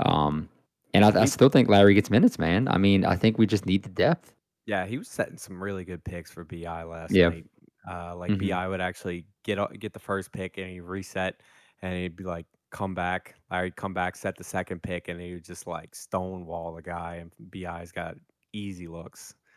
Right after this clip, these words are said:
Speaker 1: Yeah.
Speaker 2: uh, off of it, and it's just, it really makes you, like, and, you know, and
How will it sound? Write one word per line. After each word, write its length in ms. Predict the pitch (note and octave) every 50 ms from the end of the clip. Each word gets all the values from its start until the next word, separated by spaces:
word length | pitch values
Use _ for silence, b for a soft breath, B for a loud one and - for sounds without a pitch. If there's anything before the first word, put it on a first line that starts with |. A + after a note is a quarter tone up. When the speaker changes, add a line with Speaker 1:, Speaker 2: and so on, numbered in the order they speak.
| _ _ _ _ _ _ _ _ _ -
Speaker 1:
Yeah. 200 | G2+ G2 F#2 F2
Speaker 2:
uh, 100 | E2 E2 -
off 220 | F2 F2+ F2+ - -
of 120 | F2 E2 -
it, 160 | F2 F2 - F2
and 300 | F#2 F#2 F2 F2+ F2+ F2+
it's 140 | E2+ -
just, 420 | - F#2+ F2 - - - - - _ _ _ _ _ _ _ _ _ _ _ _ _ _
it 80 | - G2
really 260 | G#2+ A#2+ B2+ B2+ A#2+
makes 360 | A#2 A#2 A#2 A#2 G#2 - -
you, 180 | G#2+ G#2 F#2+ -
like, 280 | G2+ G2 G2 - - -
and, 280 | - F#2+ F#2 G2 G2+ G2
you 60 | G2
know, 200 | G2 F#2+ F#2+ G2
and 380 | F2 F#2 F#2+ F#2+ F2+ F2 -